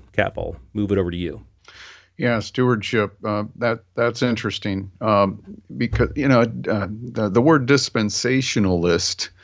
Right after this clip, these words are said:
Speaker 2: I've been accused of that before.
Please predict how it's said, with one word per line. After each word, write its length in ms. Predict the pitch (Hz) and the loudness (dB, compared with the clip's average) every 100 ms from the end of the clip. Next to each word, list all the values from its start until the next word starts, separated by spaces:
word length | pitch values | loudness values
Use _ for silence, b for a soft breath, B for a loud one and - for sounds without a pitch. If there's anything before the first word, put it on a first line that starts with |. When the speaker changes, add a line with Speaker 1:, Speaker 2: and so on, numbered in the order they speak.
| B B B B | B B B B
Speaker 2:
I've 160 | - 339 | 0 2
been 120 | 247 | 2
accused 480 | 110 - 98 90 90 | 2 0 0 0 -2
of 80 | 82 | 0
that 260 | 82 85 | 0 -2
before. 600 | 85 - 87 82 95 123 | -6 -8 -4 0 0 -2